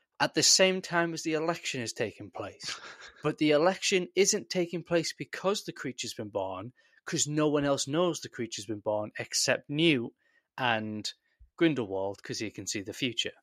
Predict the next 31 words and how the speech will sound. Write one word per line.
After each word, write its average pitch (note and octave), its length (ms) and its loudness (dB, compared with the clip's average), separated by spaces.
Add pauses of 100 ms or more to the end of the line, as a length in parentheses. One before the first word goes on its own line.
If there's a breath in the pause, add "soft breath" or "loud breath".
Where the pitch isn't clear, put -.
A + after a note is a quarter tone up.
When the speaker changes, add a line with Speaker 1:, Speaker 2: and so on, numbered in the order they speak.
(180)
Speaker 1:
apparently. - 580 -4 (1000)
So - 220 6
it E3+ 160 4
just C4 260 10
so A3 80 10
Speaker 2:
In E3 60 4
Speaker 1:
happens D3+ 400 4
Speaker 2:
shards D#3+ 600 10
is A3 140 2
what A3 160 2
they A3 140 4
say A3 460 4 (100)
in, C3+ 300 0
um, - 80 10
Speaker 1:
Yeah. D3 380 12 (760 loud breath)
Speaker 2:
in C#3+ 80 -4
little E3 140 2
Speaker 1:
We'll F#3 140 8
Speaker 2:
spots. - 1000 -2 (120)
<laughs> F3 160 -8
Speaker 1:
we'll G3+ 140 4
get F3 180 2
into F3+ 280 2
it. B2+ 140 4
So F3+ 360 10 (480 loud breath)
in F#3 140 6
order G3+ 220 8
to, F3 360 6
uh, D3+ 160 8
defeat C#3+ 420 -2
Grindelwald, G#2+ 640 -6